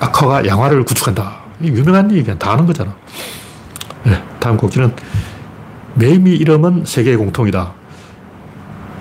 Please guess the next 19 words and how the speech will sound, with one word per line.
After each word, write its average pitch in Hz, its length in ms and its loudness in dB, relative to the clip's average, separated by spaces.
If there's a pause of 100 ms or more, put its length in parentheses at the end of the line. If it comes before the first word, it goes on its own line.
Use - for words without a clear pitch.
(460)
매미를 165 680 4
그 110 220 0
영어로 131 240 2
뭐 104 100 0
시케이드라 190 580 2
그러는 92 240 2
것 85 100 -4
같은데 123 320 -2 (1300)
대부분 139 400 4
뭐 95 100 2
시카다, 151 500 -2
시카라, 135 540 0
시칼, - 640 0
시-, - 240 -6
지칼, 127 680 0 (580)
띠칼 147 540 2 (640)
이러면서 127 500 2 (680)
이 113 200 0
매미 190 680 4